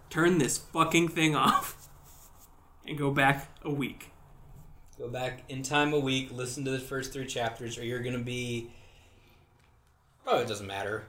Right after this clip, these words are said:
Speaker 2: actually.
Speaker 1: Yeah, I don't know. In the
Speaker 2: You'll
Speaker 1: grand scheme.
Speaker 2: You'll have, you'll have about the same amount of information that we do.
Speaker 1: In the grand scheme, it's a podcast. Listen to it whenever you want to.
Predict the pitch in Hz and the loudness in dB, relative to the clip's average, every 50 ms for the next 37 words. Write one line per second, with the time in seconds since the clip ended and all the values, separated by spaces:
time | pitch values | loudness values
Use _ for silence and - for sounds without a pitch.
0 | - 123 117 110 113 - - 113 113 113 170 220 185 165 156 147 147 143 139 139 | -10 -6 -4 -4 -2 -2 -2 0 2 2 4 4 4 4 4 2 2 2 0 0
1 | 139 143 - - - - - 185 180 165 151 160 175 170 151 151 160 160 147 151 | -2 -6 -12 -20 -18 -8 -2 0 2 4 6 8 8 10 10 10 10 10 8 6
2 | - 143 127 127 139 143 139 - - 185 180 185 180 170 156 143 135 131 127 131 | 2 -2 -4 -4 -4 -6 -6 -8 -6 -2 0 2 4 4 6 6 6 6 4 0
3 | 139 - - - - - 165 165 165 170 160 139 - - 135 131 120 117 110 104 | -6 -12 -14 -18 -14 -8 -6 0 6 6 6 6 6 -4 -6 -8 -6 -4 -4 -4
4 | 104 101 107 120 117 - - 131 120 117 117 113 113 113 110 110 110 110 113 113 | -4 -6 -8 -8 -8 -8 -6 -4 -4 -4 -4 -4 -4 -4 -4 -4 -4 -4 -4 -4
5 | 113 113 110 107 - 117 110 110 110 104 - - 117 110 110 110 113 113 113 113 | -6 -6 -6 -6 -6 -6 -6 -4 -4 -4 -6 -6 -8 -8 -8 -8 -8 -8 -8 -8
6 | 110 113 113 117 117 - - - 190 190 185 175 165 180 185 185 185 175 - - | -6 -6 -6 -8 -8 -10 -6 -2 0 4 4 4 6 6 8 8 8 6 6 2
7 | 147 135 131 131 143 160 - - - - - 214 214 - - 143 139 - 143 139 | 0 -2 -2 -2 -4 -6 -10 -16 -14 -6 -4 -2 -2 -2 -2 -4 -4 -4 -2 -2
8 | 151 151 151 156 143 139 147 156 - - - - - - - - - - - - | -2 -2 -2 -2 -2 -2 -2 -2 -4 -6 -6 -10 -16 -20 -20 -20 -20 -20 -20 -20
9 | - - - - - 202 208 185 165 - 170 170 165 170 175 - 185 175 170 170 | -20 -14 -4 0 2 2 2 2 0 4 6 8 8 8 6 6 4 4 4 4
10 | 175 175 170 170 170 175 170 175 180 185 180 - 160 139 139 135 139 | 4 4 4 4 6 6 6 6 6 4 4 0 -2 -4 -4 -4 -6